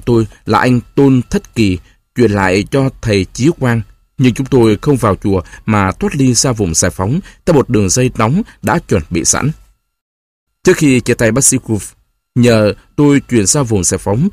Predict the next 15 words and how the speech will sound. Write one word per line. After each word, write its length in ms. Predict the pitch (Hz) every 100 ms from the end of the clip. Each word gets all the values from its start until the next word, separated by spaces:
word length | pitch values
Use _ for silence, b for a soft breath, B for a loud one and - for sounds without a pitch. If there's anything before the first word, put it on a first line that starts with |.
| B -
một 140 | 117
hộp 180 | 110 -
dụng 200 | - -
cụ 200 | - -
giải 180 | - 92
phẫu. 320 | - 87 156 208 _ _ _
Tôi 80 | 135
không 140 | 139
tiện 200 | 123 110 -
mang 140 | 110 107
theo, 280 | 113 104 -
bèn 360 | 131 110 95 92
nhờ 180 | 104 95
Giao 180 | - 123
Liên 160 | 123